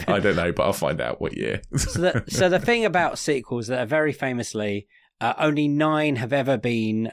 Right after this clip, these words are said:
Speaker 2: uh, nominated for Best Picture. So the sequels that have been nominated in the past are The Bells of Saint Mary's from nineteen forty-five, which is the sequel to the nineteen forty-four winner, Going My Way.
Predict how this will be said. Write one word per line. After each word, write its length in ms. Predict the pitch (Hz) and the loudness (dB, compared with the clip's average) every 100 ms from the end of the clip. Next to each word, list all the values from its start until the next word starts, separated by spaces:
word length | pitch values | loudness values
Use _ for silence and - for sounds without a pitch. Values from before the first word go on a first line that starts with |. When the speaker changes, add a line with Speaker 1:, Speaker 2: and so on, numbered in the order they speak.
| - | -6
Speaker 2:
uh, 200 | 107 107 | -4 -4
nominated 680 | 143 143 135 123 113 - 120 | 0 2 2 2 0 -4 -4
for 80 | 120 | -2
Best 300 | 107 107 - | -2 -2 -4
Picture. 480 | 113 - - 98 98 - - - | -8 -8 -10 -10 -12 -18 -20 -10
So 300 | - 127 131 | -2 -2 -2
the 100 | 131 | -2
sequels 400 | 202 165 160 139 | -2 0 -2 0
that 100 | 127 | 0
have 100 | 113 | 0
been 140 | 120 | -2
nominated 480 | 120 117 113 110 - _ _ - | 0 0 0 -2 -4 _ _ -6
in 100 | 117 | -6
the 60 | |
past 340 | 107 110 104 - | -2 -2 -2 -4
are 220 | 120 113 | 0 0
The 100 | 110 | 0
Bells 320 | 113 175 190 156 | 0 4 4 2
of 80 | |
Saint 200 | 139 147 | -2 -2
Mary's 640 | 127 120 113 123 147 - - _ - - - | 0 0 2 2 0 -6 -12 _ -20 -20 -2
from 160 | 120 | 0
nineteen 360 | 123 120 135 117 | 2 2 0 -2
forty-five, 600 | 127 110 104 113 117 110 | -2 -4 -2 0 0 -2
which 160 | 107 - | -8 -8
is 60 | |
the 100 | 123 | -8
sequel 420 | - 147 117 131 | -2 -2 -2 -4
to 80 | - | -4
the 100 | 131 | -4
nineteen 540 | 127 151 160 - 143 123 | 0 0 0 0 -4 -4
forty-four 960 | - - 143 135 147 123 - 170 160 | -10 -8 -6 -4 -4 -4 2 4 4
winner, 400 | 123 107 104 110 - - - - - 117 | 2 0 0 -4 -8 -20 -20 -20 -12 0
Going 280 | 139 131 123 | 4 6 4
My 180 | 123 123 | 4 4
Way. 420 | 120 135 160 | 4 4 2